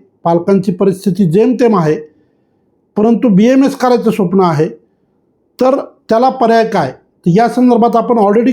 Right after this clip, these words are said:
काही व्हिडिओ पूर्वी पण पोस्ट केलेले आहेत. आज एकदा, परत एकदा नव्याने विद्यार्थी व पालकांच्या माहितीसाठी यूपीच्या संदर्भावर परिपूर्ण माहिती आपण या ठिकाणी देणार आहोत.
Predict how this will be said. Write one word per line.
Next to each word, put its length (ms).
काही 140
व्हिडिओ 280
पूर्वी 200
पण 200
पोस्ट 360
केलेले 260
आहेत. 240
आज 200
एकदा, 200
परत 340
एकदा 200
नव्याने 480
विद्यार्थी 380
व 80
पालकांच्या 520
माहितीसाठी 720
यूपीच्या 480
संदर्भावर 600
परिपूर्ण 480
माहिती 320
आपण 240
या 60
ठिकाणी 340
देणार 280
आहोत. 200